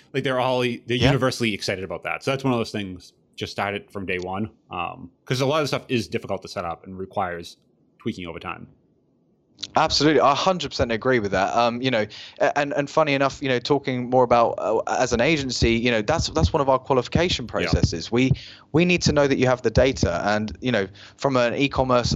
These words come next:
Speaker 2: owner's point of view, that, that's just letting you know how important data is. If we don't have that data to use, there's, there's no way that we can even think or, or, or guarantee any sort of results, because the data's gonna tell everything, tell us everything that we need to know.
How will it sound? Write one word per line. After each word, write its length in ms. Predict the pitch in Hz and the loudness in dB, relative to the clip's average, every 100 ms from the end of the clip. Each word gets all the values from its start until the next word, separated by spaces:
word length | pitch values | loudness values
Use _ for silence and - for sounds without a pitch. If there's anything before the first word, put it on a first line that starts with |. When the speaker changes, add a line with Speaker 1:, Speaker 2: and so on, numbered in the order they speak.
| - | 2
Speaker 2:
owner's 320 | 127 123 117 | 2 2 -2
point 280 | - 120 - | -4 -4 -2
of 80 | 104 | -2
view, 360 | 160 123 101 - - - - | 2 2 0 -2 -14 -10 -4
that, 280 | 135 - - | -4 -4 -4
that's 200 | 135 131 | 0 0
just 280 | 135 - - | 0 -6 -4
letting 300 | 123 117 117 | -2 -2 -2
you 80 | 113 | 0
know 280 | 120 107 | 2 2
how 220 | 98 107 104 | 2 0 -2
important 480 | 101 113 104 104 | -2 -6 -4 -4
data 320 | 101 95 - 107 | -2 -2 -2 -2
is. 160 | 90 | 0
If 140 | 98 123 | 0 2
we 100 | 139 | 2
don't 240 | 143 139 | 2 0
have 240 | 123 117 | -2 0
that 180 | 117 101 | 0 2
data 320 | 113 104 - | 0 0 -4
to 140 | 95 98 | -6 0
use, 540 | 135 123 87 90 - - - - _ _ _ 113 | 4 4 2 -2 -4 -8 -16 -20 _ _ _ -2
there's, 240 | 135 135 - | 0 0 0
there's 220 | 127 127 | -2 0
no 240 | 147 160 143 | 2 2 2
way 380 | 120 135 123 | 2 4 2
that 200 | 117 120 | 0 -2
we 120 | 117 117 | 0 0
can 220 | 117 117 | 0 0
even 320 | 110 110 107 - _ _ | -2 -4 -6 -10 _ _
think 440 | - 143 127 - 113 | -2 0 -2 -4 0
or, 320 | 104 104 - | 2 2 -2
or, 400 | 107 95 113 - - | -4 0 -2 -2 -2
or 260 | 110 107 | 0 0
guarantee 560 | 101 117 113 101 - 117 | 0 0 0 0 0 0
any 160 | 104 | -2
sort 240 | 98 104 95 | -2 -4 -8
of 80 | 92 | -6
results, 460 | 95 113 92 - | 0 2 0 -4
because 320 | - 92 104 | -8 -2 -2
the 100 | 98 | 0
data's 400 | 104 113 120 - | 2 0 0 -2
gonna 160 | - 101 | 0 2
tell 220 | - 98 | 4 4
everything, 340 | 95 90 - 95 | 2 2 0 -2
tell 340 | 107 107 113 | -4 0 2
us 140 | 101 | 2
everything 320 | 98 92 85 87 | 0 0 -2 -4
that 100 | 80 | -4
we 100 | 90 | -6
need 140 | 85 | -2
to 100 | - | -2
know. 160 | 82 | -2